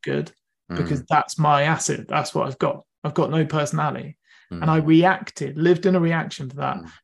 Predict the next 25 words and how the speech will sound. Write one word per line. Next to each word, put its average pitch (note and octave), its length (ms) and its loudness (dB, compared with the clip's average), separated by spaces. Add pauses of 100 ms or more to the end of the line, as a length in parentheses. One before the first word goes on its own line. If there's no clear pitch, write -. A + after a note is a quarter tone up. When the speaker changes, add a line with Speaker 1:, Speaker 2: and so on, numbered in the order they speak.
Speaker 1:
from D3 400 0
the D#3+ 240 2
age D#3 200 6
of D3 200 -2
twelve, D#3 540 0
around D#3 300 0
that C3+ 180 -2
age, C#3+ 380 -6 (280)
up F3 180 -2
Speaker 2:
Mm. - 40 -2
Speaker 1:
until D3 320 2
at, - 100 -2 (180)
at D#3 160 0
least D#3+ 520 2
thirty, D3 680 0 (340)
with D#3 320 0
absolutely E3+ 800 2
no E3+ 480 6
awareness D#3 720 -2
that D#3 200 -10
that C#3+ 220 -2
was C#3+ 140 -6
true D#3 280 0
for D3+ 160 -10
me. C#3+ 240 -10